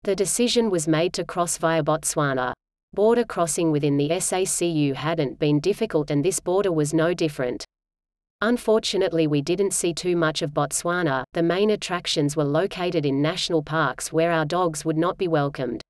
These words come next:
But it served its purpose of allowing us to cross into Zimbabwe far enough north that we didn't require fuel before Zambia.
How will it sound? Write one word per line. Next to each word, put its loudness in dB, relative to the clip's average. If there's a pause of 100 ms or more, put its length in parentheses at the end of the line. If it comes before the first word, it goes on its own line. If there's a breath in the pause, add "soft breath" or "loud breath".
(680)
But -2
it 2
served 0
its -2
purpose -4
of -2
allowing 2
us -4
to -6
cross -4
into -2
Zimbabwe 0
far -2
enough 0
north 2
that 0
we 2
didn't 0
require -2
fuel 0
before -2
Zambia. 0